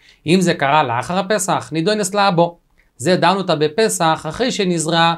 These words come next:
מה יקרה איתה מעכשיו ואילך. אדום שאירא בו קרי אוי אוינס. קודם יום הכיפורים, אם זה קרה, נידון לשעבר. את זה דנו ביום הכיפורים שעבר.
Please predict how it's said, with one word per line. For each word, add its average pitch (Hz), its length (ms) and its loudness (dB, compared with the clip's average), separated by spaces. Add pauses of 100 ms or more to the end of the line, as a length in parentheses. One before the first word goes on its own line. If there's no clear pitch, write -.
(280)
מה 175 140 2
יקרה 190 260 -2
איתה 180 460 0
מעכשיו 190 480 0
ואילך. 180 380 -2 (640)
אדום 202 240 0
שאירא 190 340 -2
בו 160 120 0 (140)
קרי 180 320 0
אוי 139 140 -2
אוינס. - 520 -6 (260)
קודם 214 320 2 (140)
יום 175 220 0
הכיפורים, 165 380 -2
אם 165 60 2
זה 156 120 0
קרה, 151 340 2 (280)
נידון 180 260 2
לשעבר. 165 500 0
את 117 100 -6
זה 170 120 0
דנו 170 380 2
ביום 160 120 0
הכיפורים 175 420 -2
שעבר. 185 400 2